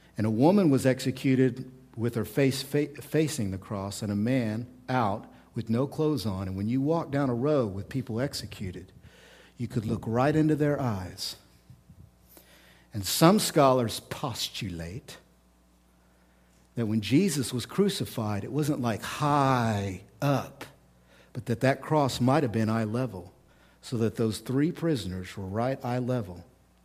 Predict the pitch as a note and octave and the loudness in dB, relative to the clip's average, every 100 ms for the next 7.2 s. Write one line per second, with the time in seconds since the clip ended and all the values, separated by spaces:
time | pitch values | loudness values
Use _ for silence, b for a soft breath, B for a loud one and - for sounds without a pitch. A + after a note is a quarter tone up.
0 | B B B B A#2 A2 - C3+ F#3 G3 | B B B B -2 -2 4 4 6 4
1 | F#3+ D3+ C#3+ D3+ C3 D#3+ D3 A#2+ A2 A2+ | 4 4 4 2 2 4 4 4 2 2
2 | B2+ C#3+ C3+ C3 A2 G#2 C3+ C#3+ A#2+ G#2+ | 0 2 2 2 0 0 0 0 0 0
3 | B2+ C3 - A#2 - B2+ B2 A#2 C#3 A2+ | 0 -2 -2 -4 -2 -2 -2 -2 -2 -2
4 | F2+ F2 F2+ - - _ _ b b b | -4 -8 -14 -18 -20 _ _ b b b
5 | b b - G2+ A2+ C3+ B2 A2+ D3 C#3+ | b b -6 -2 0 0 0 2 0 2
6 | C#3+ C#3 C3+ B2+ B2 A#2 G2+ E2+ E2+ F#2 | 0 2 0 0 0 0 -2 -4 -10 -14
7 | - | -14